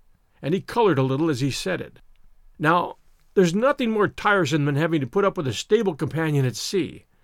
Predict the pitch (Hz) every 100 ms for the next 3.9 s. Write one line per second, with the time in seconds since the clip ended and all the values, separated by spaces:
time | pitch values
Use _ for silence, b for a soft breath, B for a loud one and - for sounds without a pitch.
0 | _ _ _ 123 143 277 285 180 160 202
1 | 143 - 233 196 110 92 87 _ _ _
2 | - _ _ - 110 285 311 143 160 147
3 | 113 220 226 131 117 147 262 277 -